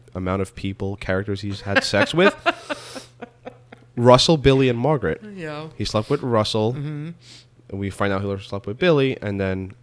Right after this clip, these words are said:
Speaker 1: obviously he's been sleeping with Margaret.
Speaker 2: And
Speaker 1: Um,
Speaker 2: that, that one teacher that Claire had to drive out to. Remember they had tequila in the desert?
Speaker 1: Oh, yeah. And another one, too.
Speaker 2: Yep.
Speaker 1: Yeah. That's four. So if, I mean, Nate is, like, who? Brenda, Lisa,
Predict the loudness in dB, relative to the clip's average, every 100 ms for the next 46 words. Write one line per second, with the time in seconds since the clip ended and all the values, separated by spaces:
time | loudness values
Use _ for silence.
0 | -16 -6 -6 -4 -4 -6 -6 -8 -8 -6
1 | -2 0 0 -2 -4 -4 0 0 0 -4
2 | -4 -2 0 -2 -2 -4 -6 -2 -2 -2
3 | -2 -4 -6 -4 -2 -2 -4 -8 -8 -8
4 | -6 -6 -8 -10 -10 -10 -10 -14 -20 -20
5 | -20 -20 -14 -6 -4 -2 -2 -6 -8 -6
6 | -4 -6 -6 -8 -6 -8 -4 2 2 2
7 | -6 -4 -2 -2 -10 -8 -6 -4 -4 -4
8 | -4 -6 -4 -2 -2 -8 -20 -12 -2 -2
9 | 2 6 8 6 2 0 0 -4 -16 -20
10 | -20 -20 -8 0 2 4 2 2 -2 -4
11 | -4 -2 -2 -2 0 0 2 2 4 0
12 | -4 -16 -16 -8 -6 -4 -2 0 0